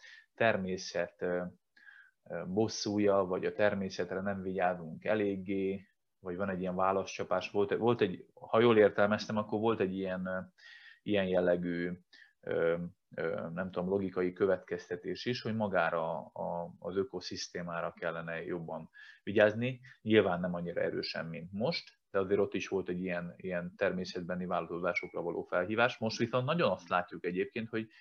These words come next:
minthogyha a koronavírus járvány, ö, nagyon szorosan össze lenne majd kapcsolva, és erről vannak tervek is egyébként, hogy a következő nagy,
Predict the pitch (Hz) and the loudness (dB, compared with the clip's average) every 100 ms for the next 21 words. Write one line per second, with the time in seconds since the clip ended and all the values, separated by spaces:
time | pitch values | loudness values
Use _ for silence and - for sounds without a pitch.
0 | - - 98 101 104 98 156 131 92 90 | -14 -10 -2 2 2 2 2 2 2 0
1 | 90 90 - - 101 90 87 80 80 107 | -2 -4 -8 -2 2 2 2 -2 -2 -4
2 | 127 - _ - - - _ - 90 87 | -8 -14 _ -20 -20 -20 _ -4 -2 -2
3 | - - 98 127 113 95 - 92 85 - | -2 -6 0 4 4 2 -2 -4 -2 -4
4 | 87 82 - _ 104 - 95 85 85 87 | -8 -10 -16 _ -10 -4 -2 -2 -4 -4
5 | 85 85 - - - 90 90 95 - 95 | -6 -6 -6 -8 -6 -2 -2 -2 -2 -2
6 | 95 101 101 92 107 95 76 - - 78 | 0 0 -2 -2 0 2 0 -8 -14 -12
7 | 78 80 - 87 87 87 85 85 - 90 | -12 -12 -14 -12 -10 -8 -8 -8 -8 -12
8 | 92 87 87 | -8 -6 -8